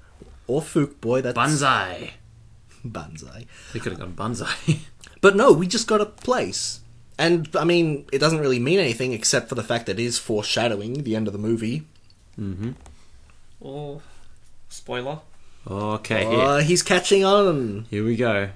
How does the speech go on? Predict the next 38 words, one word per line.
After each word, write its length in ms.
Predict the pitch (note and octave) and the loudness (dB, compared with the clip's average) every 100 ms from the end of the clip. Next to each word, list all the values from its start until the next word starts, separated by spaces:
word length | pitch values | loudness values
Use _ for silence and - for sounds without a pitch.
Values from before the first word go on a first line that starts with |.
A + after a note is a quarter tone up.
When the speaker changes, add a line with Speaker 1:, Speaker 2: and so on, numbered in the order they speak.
| - - | -12 -10
Speaker 2:
It's 160 | G2 | -10
business 380 | G2 A#2 G2+ F2+ | -4 -2 -2 -6
time. 320 | - G2 - - - - - | -6 -6 -6 -12 -20 -20 -20
It's 120 | - - | -18 -10
time 160 | G#2+ | -8
for 60 | G2 | -8
the 60 | F#2 | -12
pointy 400 | - A2+ G#2+ - | -6 -4 -4 -8
clicky 360 | - A2 G2 | -6 -4 -4
thing. 240 | F2+ F#2 F2 - - - - | -6 -8 -8 -14 -20 -8 0
Speaker 1:
Nah, 180 | G#3 F#3+ | 4 4
we'll 140 | E3 | 4
just 180 | D3 - | 2 -2
skip 220 | F#2+ E2 | -2 -8
it. 100 | C2 - - - | -14 -18 -18 -4
Speaker 2:
Wow, 300 | A2+ A#2 G#2 | 0 2 2
I 100 | A#2+ | 2
wish 140 | F#3 | 0
Speaker 1:
Because 260 | D#3+ G3 C#3+ | 2 2 2
Speaker 2:
real 80 | |
life 140 | G#2+ A#2+ | 2 0
Speaker 1:
the, 40 | |
Speaker 2:
was 100 | F#2 | -4
like 160 | F#2 F2+ | -6 -6
that. 300 | F#2 G2 - | -6 -6 -8
Speaker 1:
the 100 | C3+ | -8
ki-, 280 | - - G3 - - - D3+ - | -8 -14 -12 -14 -16 -18 -18 -8
well, 200 | A#2+ C3+ | 0 0
then 200 | A#2+ B2 | 2 0
you 80 | B2 | 0
should 140 | C#3+ | -6
probably 400 | C3 C3+ B2 A#2+ | -2 0 0 0
get 180 | A#2 A2+ | 0 0
into 160 | A#2 A#2 | -2 -4
the 100 | G#2+ | -4
world 240 | G#2+ G#2 | -2 -2
of 160 | F#2+ - | -2 -10
Click 460 | - B2+ - - | -6 -4 -6 -12